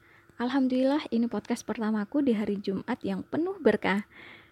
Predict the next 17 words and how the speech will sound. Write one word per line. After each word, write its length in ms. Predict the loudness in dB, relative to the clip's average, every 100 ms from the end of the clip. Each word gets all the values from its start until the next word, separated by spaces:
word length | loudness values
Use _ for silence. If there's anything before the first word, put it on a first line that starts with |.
| _
Setelah 400 | -2 0 2 0
kemarin 320 | 2 2 2
tanggal 320 | 2 2 2 2
dua 80 |
puluh 240 | 2 0 2
dua 240 | 2 0
Oktober 400 | -2 -2 0 0
diperingati 640 | 0 0 0 2 0 0 -4
sebagai 560 | -2 -2 0 2 0
Hari 240 | 0 0 0
Santri, 640 | -2 -2 -2 0 2 0 -4 -20 -20 _
maka 480 | -2 -2 -2 -2 0
hari 320 | 0 0 0
ini 160 | -2 -2
aku 240 | -4 -2
mau 160 | -2 -2
curhat 400 | -4 -4 -4